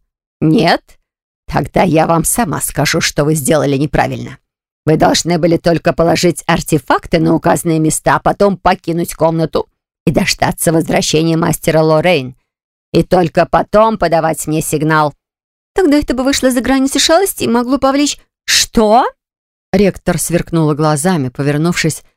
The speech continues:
к осмелевшей второкурснице. «Вам разве самим не хотелось отомстить? Разве я не намекнула на то, что вам не мешало бы воспользоваться вашими познаниями с факультатива рун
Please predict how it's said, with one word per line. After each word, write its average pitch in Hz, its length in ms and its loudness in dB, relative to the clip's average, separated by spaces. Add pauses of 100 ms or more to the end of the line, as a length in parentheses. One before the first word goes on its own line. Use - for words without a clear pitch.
(100)
к - 40 -2
осмелевшей 165 600 0
второкурснице. 147 920 -6 (640)
«Вам 147 300 2
разве 165 420 2
самим 151 500 -2
не 165 80 -2
хотелось - 600 -4
отомстить? - 640 -8 (400)
Разве 165 340 0
я 165 180 2
не 170 120 0
намекнула 170 680 0
на 175 140 0
то, - 180 -2
что - 260 0
вам 165 280 0
не 202 80 -2
мешало 180 440 0
бы 233 120 0
воспользоваться 156 720 -2
вашими 156 420 0
познаниями 151 800 0 (220)
с - 140 -4
факультатива 165 760 0
рун 165 240 2